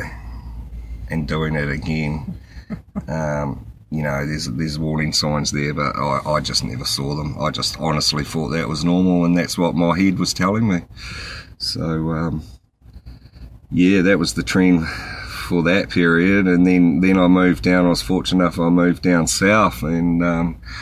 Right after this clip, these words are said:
I thought, "Oh, this time it'll be different," you know, a new location, and, and, um, you know, it was for a little while. I tried to, tried to manage it the best I could, but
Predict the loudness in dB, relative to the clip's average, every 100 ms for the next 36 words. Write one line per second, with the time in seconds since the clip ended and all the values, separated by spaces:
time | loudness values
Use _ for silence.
0 | -14 -12 -14 -14 -18 _ -8 -6 -4 -2
1 | -2 -4 -4 -2 0 2 4 4 2 0
2 | 0 0 2 0 0 0 2 4 4 4
3 | 4 4 2 2 0 0 0 0 2 2
4 | 0 -2 -10 _ -16 -14 -14 -18 -20 -20
5 | -12 -6 -2 0 0 0 0 -2 0 -2
6 | -4 -12 -20 -20 -8 -2 2 2 2 2
7 | 2 2 0 2 4 4 4 4 4 4
8 | 4 2 0 0 0 0 -6 -4 0 2
9 | 0 0 2 2 2 -2 -2 -4 -2 -2
10 | -2 -2 -2 0 0 0 -2 -4